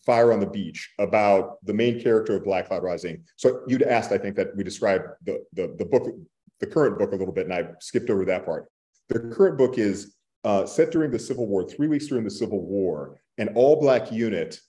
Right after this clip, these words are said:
uh, of U-, Union soldiers, of recently freed, fleet slaves who escaped the plantations, um, in Tidewater, Virginia, um, at the moment where they're debating whether or not to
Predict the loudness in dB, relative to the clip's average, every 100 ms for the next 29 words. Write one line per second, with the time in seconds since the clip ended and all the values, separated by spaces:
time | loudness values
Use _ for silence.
0 | _ 0 2 0 0 -2 -2 -8 -12 -2
1 | 0 2 0 -2 0 2 2 0 -6 -10
2 | -14 _ _ -2 -2 -2 0 0 -4 -6
3 | -6 -4 -4 -4 -6 -6 -4 -6 -8 -6
4 | -6 -8 -14 _ -8 0 0 0 -2 -4
5 | -4 -4 -6 -8 -14 -18 _ _ _ _
6 | _ _ _ 0 4 4 4 2 0 2
7 | 0 4 2 2 -4 -4 -2 -2 -4 -10
8 | _ _ 0 2 2 -2 -10 -20 _ _
9 | 0 2 2 2 4 4 4 0 2 2
10 | 4 4 4 2 -2 -6 0 2 2 0
11 | 0 0 -2 -2 -4 -6 -4 -2 -2